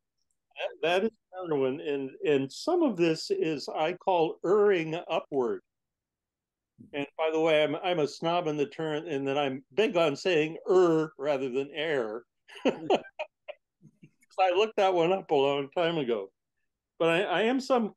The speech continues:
something of an editor snob. <laughs> And that it really, all these things bug me. And I've been surprised to learn that they, they don't seem to relate all that closely to intelligence or literacy, but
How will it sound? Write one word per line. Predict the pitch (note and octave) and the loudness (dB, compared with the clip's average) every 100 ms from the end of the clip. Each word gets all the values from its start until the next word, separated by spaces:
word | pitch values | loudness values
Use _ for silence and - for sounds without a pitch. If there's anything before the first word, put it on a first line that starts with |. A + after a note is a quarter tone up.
| - | -4
something | A#3+ A#3+ G3 | -2 0 0
of | F3+ | 0
an | F3 F#3+ | -2 -2
editor | G3+ G#3 G3 E3 C#3 | 0 4 4 2 -2
snob. | - - C#3+ B2 A2 G2+ _ _ - - - - - - | -4 -4 -2 0 -2 -6 _ _ -20 -18 -16 -16 -12 -10
<laughs> | C#4+ _ _ _ - - - | -10 _ _ _ -20 -20 -6
And | B3+ F3+ E3 | -2 -2 2
that | - - - - - | 0 0 -6 -14 -6
it | C#3 | 0
really, | G3+ A3 F3+ F#3 | 4 6 4 2
all | F#3 B3 B3 | 2 4 4
these | G#3 E3 | 2 0
things | A3+ D#3+ D3+ - | -2 -2 -4 0
bug | F#3 F3+ | 2 2
me. | D3+ D3 D3 - _ _ _ _ _ - | -2 -4 -4 -10 _ _ _ _ _ -6
And | E3 E3 | -2 0
I've | D#3+ | 0
been | D#3 D#3+ | -2 -6
surprised | - C#3 F#3+ F#3+ G3+ G3 | -6 -4 2 4 4 4
to | - | 0
learn | F3 D#3+ D#3 D#3 | 0 2 0 0
that | D3 D3 - | -2 -2 0
they, | D3+ D3 D#3+ - | 0 0 -4 -8
they | D3+ D3+ | -4 -2
don't | C#3+ F#3+ A3+ | 0 -2 -2
seem | - G#3+ F#3+ | -4 -4 -4
to | F3 | -4
relate | D#3+ D#3 E3+ E3+ F3 - | -2 0 0 0 -2 -4
all | E3+ A#3+ A3+ | 0 2 2
that | E3 D#3+ | 0 -2
closely | - E3 D3+ - D#3 | -4 -2 -2 -4 -4
to | D3 C#3 | -2 0
intelligence | C3+ C3 E3+ E3 C#3 D3 D#3+ | -2 -2 -4 -4 -4 -8 -4
or | D3+ A#2+ | -2 0
literacy, | D#3+ D#3 C3 A2+ - B2 | 0 2 2 2 -2 -2
but | A2 A#2+ | 0 -2